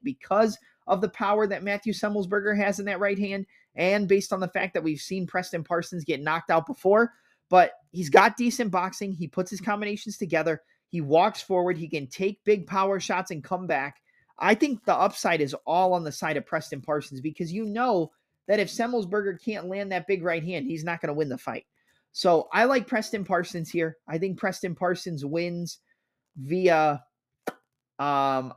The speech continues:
I'll go a late submission, probably a round three, uh, rear naked choke, round three armbar. He could get a submission early too if Semmelsberger tries to scramble too much and leaves his arm out there.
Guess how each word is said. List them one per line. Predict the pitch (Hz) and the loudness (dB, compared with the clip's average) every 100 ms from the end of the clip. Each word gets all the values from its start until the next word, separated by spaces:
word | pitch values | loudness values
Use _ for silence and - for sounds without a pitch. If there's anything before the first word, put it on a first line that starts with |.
| - | 0
I'll | 185 | 4
go | 240 226 | 6 6
a | |
late | 160 165 202 196 - | 4 2 2 0 -12
submission, | - - 165 147 160 - 226 247 _ | -18 -8 -4 -2 -4 -4 -6 -10 _
probably | 170 180 185 180 | -4 0 2 2
a | 151 | 2
round | 156 160 165 151 | 0 -2 -4 -2
three, | 170 170 160 _ _ _ _ | -2 -2 -6 _ _ _ _
uh, | 131 127 | 0 2
rear | 131 175 | 2 2
naked | 175 165 151 | 2 0 -2
choke, | - 165 160 - | 2 0 0 -6
round | 156 165 170 | -4 -2 0
three | 180 | -2
armbar. | 127 151 160 160 156 151 _ | 0 -2 0 2 2 -2 _
He | 226 | -10
could | 226 285 | -6 -2
get | 277 | -2
a | |
submission | - 233 233 220 185 | -2 -2 -4 -4 -2
early | 175 202 190 | 2 2 0
too | - 185 196 | -2 0 0
if | - | 0
Semmelsberger | 180 185 160 190 175 | -4 -4 -2 -2 -2
tries | 165 165 156 | -2 -4 -4
to | 143 | -6
scramble | - 151 156 175 | -6 -4 -2 -2
too | 185 208 | -2 -2
much | 196 190 - - _ _ | -2 -4 -6 -18 _ _
and | - 165 | -6 -2
leaves | 185 | 0
his | 151 143 | 0 0
arm | 147 160 | 0 0
out | 170 170 | -2 0
there. | 190 185 | 0 0